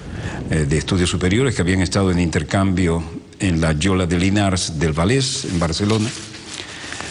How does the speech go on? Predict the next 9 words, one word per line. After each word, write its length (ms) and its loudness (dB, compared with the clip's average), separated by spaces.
Las 160 0
imágenes 760 0
habituales 760 0
en 80 -2
los 100 -2
casos 280 0
de 60 0
los 120 0
aeropuertos. 760 0